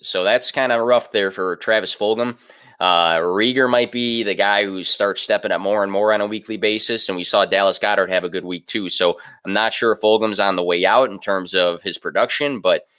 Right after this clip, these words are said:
um, if you have him, you, you obviously are keeping him. Maybe it's more of a question mark if you're flexing him or not. And then Juju versus Jacksonville, five point six, not a good sign there for him. Um, Deontay Johnson is that wide receiver one. So in terms of who gets what for the other two guys, it kinda fluctuates a little bit sometimes.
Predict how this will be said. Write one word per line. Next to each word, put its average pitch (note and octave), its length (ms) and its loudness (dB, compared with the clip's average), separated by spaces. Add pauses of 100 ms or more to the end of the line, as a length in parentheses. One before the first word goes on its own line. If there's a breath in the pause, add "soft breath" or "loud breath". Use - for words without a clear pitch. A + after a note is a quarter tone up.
(220 soft breath)
um, E2 480 0
if F2 120 -6
you E2+ 100 -2
have G2 240 0
him, G#2 120 -4
you, F2+ 140 2 (140)
you F#2+ 140 0
obviously F2 380 0
are D#2 80 -2
keeping G2 360 -6
him. F#2 200 -4
Maybe F2 240 -6
it's - 160 -10
more F2+ 160 -2
of E2 80 -4
a E2 40 -10
question F#2 420 -2
mark F2 220 0
if - 100 -20
you're D#2 100 -8
flexing E2 480 -6
him D2+ 120 -12
or D2+ 60 -10
not. D2 220 -10 (580)
And G#2+ 140 0
then A2+ 160 2
Juju A2+ 320 -2
versus G2 240 -4
Jacksonville, G2 520 0
five F2 260 0
point - 240 -10
six, - 360 -2
not E2+ 200 -2
a E2 40 -4
good D#2 180 -8
sign D#2+ 340 -4
there E2 160 -4
for D2 180 -10
him. G2+ 320 -2 (360)
Um, D2+ 600 -2 (340)
Deontay G2 360 -2
Johnson F#2+ 400 -2
is F2 100 -2
that E2+ 160 2
wide F2+ 160 2
receiver E2 400 -2
one. A#2+ 400 2 (280 soft breath)
So - 240 0
in D#2+ 80 -2
terms G2 280 0
of F2+ 160 0
who A2+ 140 -2
gets G2+ 240 -2
what G#2 200 2
for G2 120 -4
the E2 120 -2
other B2 140 2
two C3 180 -4
guys, B2 360 4
it F2+ 80 -14
kinda - 160 -4
fluctuates G#2+ 520 -4
a G#2+ 60 -12
little G#2+ 160 -4
bit G#2 140 -4
sometimes. A2 600 -4